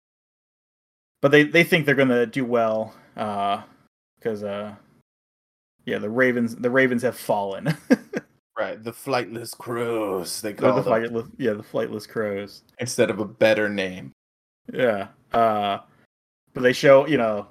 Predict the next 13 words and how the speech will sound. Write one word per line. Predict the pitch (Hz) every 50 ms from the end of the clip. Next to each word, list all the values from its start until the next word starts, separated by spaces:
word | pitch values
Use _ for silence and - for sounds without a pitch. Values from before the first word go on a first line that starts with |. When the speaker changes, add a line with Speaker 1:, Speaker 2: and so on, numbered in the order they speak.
| _ _
Speaker 1:
they | - 131
show | 127 - - 170 160 151
up | 151 151 147 147 147 -
and | 113 120
they | 127 127
kick | 123 - 123 107 - -
butt. | 127 185 214 233 226 226 - -
They | - 117
surprise | 110 - 120 110 - 160 160 160 160 156
everybody. | 156 151 147 143 151 156 156
They're | 147 147 147
like, | 147 147
"Whoa!" | 208 269 269 254 220 196 180 160 143 127 120 117 110 104 104 104